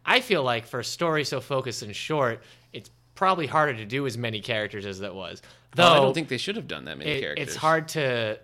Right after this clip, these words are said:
Speaker 1: make that point after Magnificent Seven was pretty good.
Speaker 2: Right.
Speaker 1: But here's the thing. I think, like Magnificent Seven, they realized they only had so much time to tell certain stories, so they got good actors that you end up liking more for the performance
Speaker 2: Hmm.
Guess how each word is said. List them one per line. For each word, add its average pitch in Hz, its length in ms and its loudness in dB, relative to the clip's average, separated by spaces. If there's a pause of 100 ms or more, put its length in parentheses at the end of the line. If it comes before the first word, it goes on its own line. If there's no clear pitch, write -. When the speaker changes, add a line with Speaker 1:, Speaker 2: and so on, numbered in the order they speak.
Speaker 1:
make 127 180 -4
that 113 160 -4
point 127 260 -2
after 107 200 -4
Magnificent 107 480 -6
Seven 151 260 0
was 104 140 -8
pretty 104 220 -6
good. 104 340 -4
Speaker 2:
Right. 95 160 -12 (100)
Speaker 1:
But 151 80 -8
here's 202 200 2
the 160 60 -4
thing. 131 360 0 (240)
I 160 100 -4
think, 160 220 -4
like 143 240 0
Magnificent 123 500 -6
Seven, 117 480 0 (240)
they 127 120 -4
realized 127 460 2
they 107 120 -6
only 127 260 -6
had 117 240 -4
so 131 160 -4
much 113 240 -6
time 123 240 -4
to 110 60 -14
tell 113 260 -6
certain 101 280 -8
stories, 151 580 -4 (320)
so 117 640 -2 (280)
they 120 140 -6
got 113 400 -4
good 120 200 -8
actors 104 920 -6 (220)
that 104 260 -6
you 123 120 -6
end 123 140 -2
up 110 100 -4
liking 113 380 -2
more 110 220 -6
for 107 160 -8
the 98 60 -6
performance 107 760 -4
Speaker 2:
Hmm. 117 140 -6